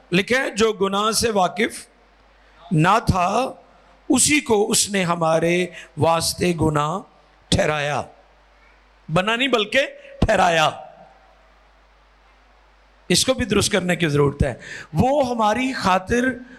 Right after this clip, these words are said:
गुनाह ठहरा, ठहराया गया।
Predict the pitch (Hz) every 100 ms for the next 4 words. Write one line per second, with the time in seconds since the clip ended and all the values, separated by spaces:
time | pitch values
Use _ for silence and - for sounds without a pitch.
0 | - 151 214 220 233 294 - - 294 302
1 | 247 - - - - _ _ _ _ _
2 | _ _ _ _ _ _ _ _ _ _
3 | _ _ _ _ _ _ _ - 262 247
4 | 269 285 180 143